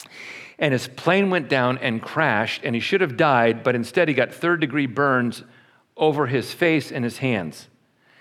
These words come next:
He was completely disfigured. Face was gone.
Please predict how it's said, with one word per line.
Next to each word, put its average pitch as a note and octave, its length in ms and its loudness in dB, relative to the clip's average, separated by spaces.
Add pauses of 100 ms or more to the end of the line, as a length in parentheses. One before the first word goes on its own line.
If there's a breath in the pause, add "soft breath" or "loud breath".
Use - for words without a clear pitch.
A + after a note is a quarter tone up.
(180 soft breath)
He C#3+ 160 0
was C#3 180 2
completely E3 1040 0
disfigured. B2 720 -4 (480)
Face F#3+ 480 0
was B2+ 160 -6
gone. A2 600 2